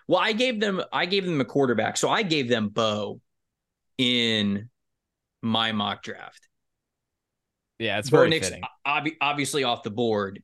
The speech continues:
Speaker 1: Um, I think the Patriots would like him. Bo Nix is absolutely an upgrade over Mac Jones, if you ask me. Mac's just not playing well. I mean, it seemed like he got benched this past weekend, and that's not even talk about, like, the weird antics. It's like, brother,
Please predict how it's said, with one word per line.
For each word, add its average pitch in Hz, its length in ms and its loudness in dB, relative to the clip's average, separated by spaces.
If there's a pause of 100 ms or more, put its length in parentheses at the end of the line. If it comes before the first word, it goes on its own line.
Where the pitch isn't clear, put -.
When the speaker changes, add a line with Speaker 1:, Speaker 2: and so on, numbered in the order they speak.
(100)
Speaker 1:
Um, 104 580 -4 (160)
I 156 80 2
think 180 160 -2
the 156 80 -4
Patriots 123 460 -4
would 104 60 -6
like 107 200 -2
him. 101 160 -2
Bo 127 160 0
Nix 123 240 0
is 117 120 -6
absolutely 110 680 -4
an 101 80 -2
upgrade 101 320 -4
over 98 340 -8
Mac 98 240 -6
Jones, 95 280 -8
if - 100 -18
you 92 80 -8
ask 87 200 -14
me. 95 300 -8 (340)
Mac's 143 460 -2
just - 440 -4 (540)
not 131 300 -4
playing 123 340 -2
well. 123 460 -2 (100)
I 117 40 -6
mean, 110 100 -2
it 104 40 -6
seemed 120 180 -4
like 113 120 -2
he 104 100 -4
got 107 220 -4
benched 117 260 -2
this 113 120 -8
past 107 320 -6
weekend, 104 600 -4
and 113 120 -4
that's 120 140 -4
not 123 120 -2
even 107 220 -4
talk 110 220 -4
about, 107 160 -4
like, 104 140 -6
the 101 60 -12
weird 104 300 -2
antics. 104 500 -4
It's - 120 -8
like, 95 260 -6
brother, 113 240 -6